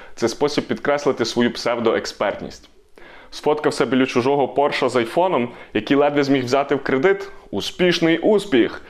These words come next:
І люди ж ведуться та довіряють таким кошти. Четверте. Насправді дохід платиться з нових вкладів інших ошуканих людей. Реальний бізнес, суперпродукти і орендовані офіси — це часто прикриття і відмивання коштів.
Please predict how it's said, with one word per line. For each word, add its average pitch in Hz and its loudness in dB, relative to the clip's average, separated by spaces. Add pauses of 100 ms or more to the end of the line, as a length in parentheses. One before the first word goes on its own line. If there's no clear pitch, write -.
(140)
І 127 0
люди 165 4
ж 147 0
ведуться 170 2
та 120 0
довіряють 143 2
таким 120 -2
кошти. - -2 (960)
Четверте. 139 0 (420)
Насправді 160 0
дохід 151 -2
платиться 156 0
з 117 -4
нових 139 2
вкладів 139 0
інших 165 2
ошуканих 127 0
людей. 110 0 (440)
Реальний 160 2
бізнес, 131 2
суперпродукти 151 2
і 127 6
орендовані 139 4
офіси — 139 2
це 120 -4
часто 147 -2
прикриття 120 -2
і 107 2
відмивання 104 0
коштів. - -4